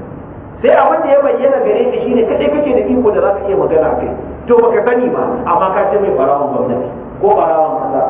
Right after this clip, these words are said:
ko sun sace kaza. Ka ina ka gaishe wannan satin? Ka kyale shi da Ubangijinsa,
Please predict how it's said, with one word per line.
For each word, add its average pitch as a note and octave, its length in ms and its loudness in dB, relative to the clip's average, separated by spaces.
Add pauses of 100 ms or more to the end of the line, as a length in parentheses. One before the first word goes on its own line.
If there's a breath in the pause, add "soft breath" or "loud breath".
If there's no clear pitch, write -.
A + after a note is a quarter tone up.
ko F3 180 -2
sun F#3+ 260 0
sace - 240 2
kaza. B2+ 260 0 (240)
Ka - 140 -6
ina E3 240 2
ka A3+ 100 0
gaishe B3 260 2
wannan - 300 2
satin? - 280 -2 (1500)
Ka - 140 -4
kyale C#4 280 4
shi - 140 0
da A#3+ 80 2
Ubangijinsa, - 640 0